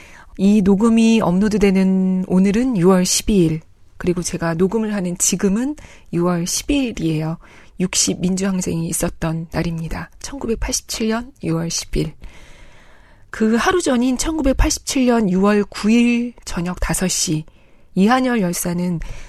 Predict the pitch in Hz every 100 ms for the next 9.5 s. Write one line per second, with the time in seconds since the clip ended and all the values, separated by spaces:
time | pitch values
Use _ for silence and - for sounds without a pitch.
0 | - - 185 214 208 202 185 - 214 202
1 | 196 175 190 180 180 - 185 185 226 220
2 | 214 - - 190 196 311 294 - - -
3 | 196 202 160 160 160 - 208 254 - -
4 | - - - 190 254 240 208 - - 175
5 | 170 190 180 - - - - - 180 -
6 | - 202 202 165 160 175 165 170 165 -
7 | - 170 175 185 175 - 170 - 285 285
8 | - 226 202 196 - - 330 285 220 196
9 | 156 - - 160